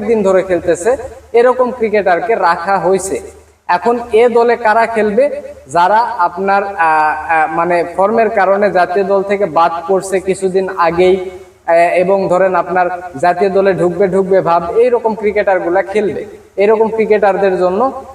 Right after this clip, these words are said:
বাংলাদেশ এ দল, তাদের ফর্মে ফিরিয়ে আনার জন্য। কিন্তু এখানে মুস্তাফিজুর রহমানকে রাখা হয়েছিল, তাকে এখন বাদ দেওয়া হয়েছে। মুস্তাফিজুর রহমান না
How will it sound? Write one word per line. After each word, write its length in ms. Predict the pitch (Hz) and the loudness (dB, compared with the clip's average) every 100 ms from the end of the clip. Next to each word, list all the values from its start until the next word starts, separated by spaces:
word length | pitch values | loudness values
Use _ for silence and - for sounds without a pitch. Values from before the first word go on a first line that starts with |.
| - | -2
বাংলাদেশ 520 | 170 175 180 175 233 226 - - | 0 2 2 2 0 0 -12 0
এ 120 | 233 226 | 2 2
দল, 220 | 185 - - - | 0 -2 -4 -2
তাদের 300 | 170 180 226 - - - - | -2 0 -2 -2 -12 -20 -6
ফর্মে 300 | 208 220 240 226 | -2 0 2 0
ফিরিয়ে 280 | 208 202 202 175 | 0 2 2 2
আনার 180 | 170 165 | 0 0
জন্য। 220 | 175 165 127 - | 0 0 -2 -4
কিন্তু 200 | 202 226 | -2 0
এখানে 260 | 214 226 226 | 2 0 0
মুস্তাফিজুর 640 | 208 208 220 208 214 214 185 | -2 -2 -2 0 0 2 2
রহমানকে 500 | 185 185 180 180 285 277 - - - | 2 0 0 0 -2 -2 -12 -16 -2
রাখা 400 | 156 170 180 208 | 2 2 2 0
হয়েছিল, 460 | 180 180 196 185 143 110 - - - - | 2 2 2 0 -2 -2 -6 -20 -10 -2
তাকে 220 | 190 240 | 0 2
এখন 260 | 196 196 208 | 2 2 0
বাদ 180 | 175 190 | 0 2
দেওয়া 200 | 196 180 160 | 2 2 2
হয়েছে। 320 | 156 - 240 269 - - 170 | 0 0 -2 -2 -10 -12 -6
মুস্তাফিজুর 580 | 185 - 214 226 226 208 | -4 0 0 0 0 2
রহমান 360 | 196 202 214 | 2 2 0
না 180 | 180 180 | 0 0